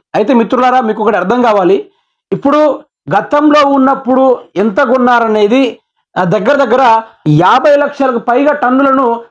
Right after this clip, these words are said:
ఒడ్లను సేకరించడం జరిగింది. అప్పుడు తెలంగాణ నంబర్ వన్ పొజిషన్లో ఉండేది.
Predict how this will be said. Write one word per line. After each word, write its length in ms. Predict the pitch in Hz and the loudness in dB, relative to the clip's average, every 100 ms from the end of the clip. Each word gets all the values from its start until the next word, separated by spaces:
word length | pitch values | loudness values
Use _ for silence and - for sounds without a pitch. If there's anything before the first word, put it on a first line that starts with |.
| _ 170 | _ -4
ఒడ్లను 320 | 202 285 269 | -2 -2 -2
సేకరించడం 680 | 247 233 247 240 220 208 185 | -2 0 0 -2 -2 -2 0
జరిగింది. 400 | 151 139 117 - _ - | -2 -4 -8 -14 _ -6
అప్పుడు 360 | 151 277 247 | -2 0 2
తెలంగాణ 720 | 233 254 254 269 269 262 233 208 | 0 0 0 2 2 0 0 -2
నంబర్ 340 | 196 226 247 | -2 -2 -2
వన్ 140 | 247 214 | -2 0
పొజిషన్లో 360 | 220 226 208 | 0 0 0
ఉండేది. 400 | 202 190 180 190 | 0 0 0 -2